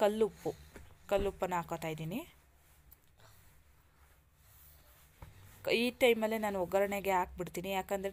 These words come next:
ಟೊಮೊಟೊ, ಈರುಳ್ಳಿ, ಆ, ಉಪ್ಪು ಹಾಕಿದ್ರೆ ಚೆನ್ನಾಗಿ ಬೇಯುತ್ತೆ ಅಂತ, ಚೆನ್ನಾಗಿ ಫ್ರೈ ಆಗುತ್ತೆ ಅಂತ. ಈಗ ಕೊತ್ತಂಬರಿ ಸೊಪ್ಪು ಹಾಕೋತಾ ಇದ್ದೀನಿ, ಪುದೀನ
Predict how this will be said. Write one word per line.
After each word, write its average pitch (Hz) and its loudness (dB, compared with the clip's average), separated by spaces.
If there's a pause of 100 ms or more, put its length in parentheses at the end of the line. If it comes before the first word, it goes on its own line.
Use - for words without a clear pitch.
ಟೊಮೊಟೊ, 196 -2 (160)
ಈರುಳ್ಳಿ, 185 -2 (480)
ಆ, - 0 (220)
ಉಪ್ಪು 196 -2
ಹಾಕಿದ್ರೆ 185 -4 (100)
ಚೆನ್ನಾಗಿ 190 -4 (100)
ಬೇಯುತ್ತೆ 180 -2
ಅಂತ, 156 -6 (220)
ಚೆನ್ನಾಗಿ 190 -4
ಫ್ರೈ 180 2 (120)
ಆಗುತ್ತೆ 160 -6
ಅಂತ. 156 -6 (840)
ಈಗ 185 -4 (120)
ಕೊತ್ತಂಬರಿ 185 -2
ಸೊಪ್ಪು 175 -6
ಹಾಕೋತಾ 165 -8
ಇದ್ದೀನಿ, 160 -8 (1300)
ಪುದೀನ 202 -8